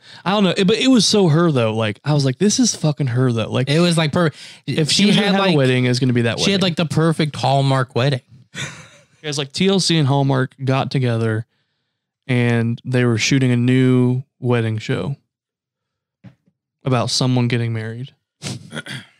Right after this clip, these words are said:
Speaker 2: Yeah, it, it was pretty perfect.
Speaker 1: Yeah, it was pretty great.
Speaker 2: I liked
Speaker 1: Um,
Speaker 2: her dress a lot more than I thought it was going to.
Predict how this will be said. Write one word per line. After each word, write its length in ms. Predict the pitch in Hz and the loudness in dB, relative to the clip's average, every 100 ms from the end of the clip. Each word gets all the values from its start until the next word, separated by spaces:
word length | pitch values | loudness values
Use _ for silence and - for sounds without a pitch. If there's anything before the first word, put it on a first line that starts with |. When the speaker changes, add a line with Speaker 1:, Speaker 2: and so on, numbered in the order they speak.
| _ | _
Speaker 2:
Yeah, 280 | 123 110 101 | -6 -4 -4
it, 120 | - 165 | -2 0
it 160 | 180 | 2
was 100 | 202 | 0
pretty 180 | - 151 | 0 -2
perfect. 400 | 123 127 - - _ - | 0 -2 -4 -8 _ -4
Speaker 1:
Yeah, 80 | 143 | -2
it 20 | |
was 100 | 131 | 0
pretty 160 | 147 127 | 0 0
great. 200 | 120 - - | -2 -6 -10
Speaker 2:
I 80 | 123 | -4
liked 180 | 180 127 | -2 0
Speaker 1:
Um, 40 | |
Speaker 2:
her 40 | 143 | 0
dress 240 | 117 - | -2 -2
a 20 | 107 | -2
lot 120 | 101 | -2
more 120 | 104 | -2
than 80 | 101 | -2
I 40 | |
thought 160 | 98 107 | -2 -2
it 20 | |
was 100 | 107 | -4
going 160 | - 117 | -6 -10
to. 140 | - | -12